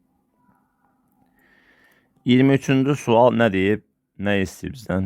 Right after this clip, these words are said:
Deyir ki, orada əvvəldə, misalın əvvəlində on ikini yeddiyə vurur. On ikini yeddiyə vuranda səksən dörd eləyir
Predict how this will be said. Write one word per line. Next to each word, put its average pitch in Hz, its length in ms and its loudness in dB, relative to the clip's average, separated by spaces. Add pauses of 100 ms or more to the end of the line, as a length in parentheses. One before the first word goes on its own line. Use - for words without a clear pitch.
Deyir 101 160 0
ki, 92 200 -4 (1160)
orada 123 460 2
əvvəldə, 120 500 2
misalın 120 380 -2
əvvəlində 104 340 -4
on 110 240 -2
ikini 120 320 -2
yeddiyə 107 400 0
vurur. 87 240 0
On 110 240 -2
ikini 127 300 -4
yeddiyə 113 340 -2
vuranda 101 240 -2
səksən 104 560 -2
dörd 107 220 2
eləyir 85 180 -2